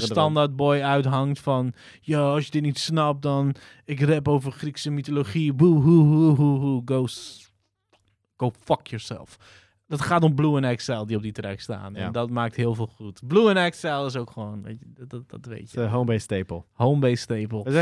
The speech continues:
Speaker 1: zijn, we're simple guys. We see Blue and Exile, we're like, "Yep."
Speaker 2: Yep, that's good. Ehm, dus dat. En ik denk, eh, ehm, vorige week, ja, poeh, eh, er stonden zoveel goede nummers
Speaker 1: Ja, het is bijna niet te
Speaker 2: in.
Speaker 1: bedenken. Nee.
Speaker 2: Eh, ik denk, eh, nou,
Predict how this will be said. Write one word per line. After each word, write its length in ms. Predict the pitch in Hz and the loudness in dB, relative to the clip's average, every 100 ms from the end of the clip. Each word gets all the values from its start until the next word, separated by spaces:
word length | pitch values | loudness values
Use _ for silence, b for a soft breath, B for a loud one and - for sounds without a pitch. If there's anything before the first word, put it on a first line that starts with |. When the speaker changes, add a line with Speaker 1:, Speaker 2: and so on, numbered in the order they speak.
| 170 | 2
Speaker 1:
zijn, 160 | 185 | 2
we're 120 | 180 | 2
simple 340 | 175 196 175 160 | 2 0 0 2
guys. 260 | 143 123 110 | 2 2 2
We 120 | 139 | -2
see 200 | - 170 | -2 0
Blue 180 | 160 170 | 2 4
and 100 | 165 | 2
Exile, 360 | 160 165 156 | 2 2 2
we're 180 | 147 143 | 2 0
like, 120 | 147 - | 0 -2
"Yep." 180 | 190 - _ _ | -6 -8 _ _
Speaker 2:
Yep, 320 | 220 247 254 - _ | 0 2 2 -2 _
that's 200 | 165 165 135 | -4 -2 0
good. 280 | 147 147 135 - | 4 4 2 -4
Ehm, 520 | 185 185 190 185 185 | 0 2 4 2 2
dus 200 | 190 180 | 2 2
dat. 420 | 165 156 185 185 - | 4 4 2 -6 -6
En 160 | 151 | -4
ik 140 | 160 156 | -4 -2
denk, 380 | 160 160 160 | 0 0 -2
eh, 460 | 185 165 147 143 151 | -2 0 2 2 0
ehm, 500 | 156 135 135 127 127 | 0 0 2 0 -2
vorige 640 | 123 - 185 208 196 - 190 175 160 | -6 -4 0 0 -2 -2 -2 -2 -2
week, 420 | 165 170 185 180 | 0 0 0 -4
ja, 360 | - 139 160 139 | -8 -6 -4 -4
poeh, 440 | - 202 247 143 | -6 -6 -2 -2
eh, 220 | 127 127 | -2 -2
er 120 | 135 139 123 B B | -2 -4 -6 B B
stonden 340 | - 185 185 | -6 -2 -2
zoveel 440 | 139 196 262 254 240 | 0 -2 0 -2 -2
goede 420 | - 240 233 208 | -4 -6 -6 -6
nummers 380 | 185 185 190 233 | -6 -6 -2 0
Speaker 1:
Ja, 140 | 208 214 | 2 0
het 100 | - | 0
is 60 | |
bijna 260 | - 131 151 | 2 2 4
niet 140 | 156 147 | 2 2
te 80 | 160 | 0
Speaker 2:
in. 60 | 165 | 2
Speaker 1:
bedenken. 500 | 131 143 131 98 87 | 2 2 -2 -6 -6
Nee. 160 | 113 175 185 185 185 180 180 185 | 0 2 2 2 0 0 -2 -2
Speaker 2:
Eh, 60 | |
ik 180 | 185 165 | -4 -4
denk, 360 | 160 202 226 208 | -2 -2 -2 -4
eh, 80 | 196 | -4
nou, 200 | 190 | -4